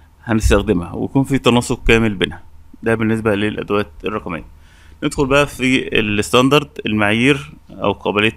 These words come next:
التشغيل البيني. المعيار هو طقم مفصل من مواصفات المنتج والخدمة، اللي هي موضوع الأيزو، إن احنا نكون متفقين على حاجات، آه، معايير ثابتة. آه، ب-، دي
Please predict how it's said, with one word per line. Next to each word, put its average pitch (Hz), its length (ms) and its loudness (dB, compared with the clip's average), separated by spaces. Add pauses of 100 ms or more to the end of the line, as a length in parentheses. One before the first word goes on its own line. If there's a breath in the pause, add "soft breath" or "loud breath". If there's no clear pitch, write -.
التشغيل - 340 -4
البيني. 127 420 2 (440 loud breath)
المعيار 143 540 4
هو 120 220 -2
طقم 123 320 0
مفصل 120 380 -4
من 113 160 -2
مواصفات 110 440 -4
المنتج 123 380 -2
والخدمة، 95 440 -4 (100)
اللي 135 260 -2
هي 160 80 0 (220)
موضوع 117 360 2
الأيزو، 117 280 4
إن 113 60 0
احنا 123 120 -4
نكون 131 180 -2
متفقين 127 400 -2
على 120 280 2 (420 loud breath)
حاجات، 117 360 -2 (360)
آه، 104 320 -2
معايير 110 560 0
ثابتة. - 380 -4 (720 loud breath)
آه، 104 200 -4 (600)
ب-، 127 580 4
دي 131 360 -2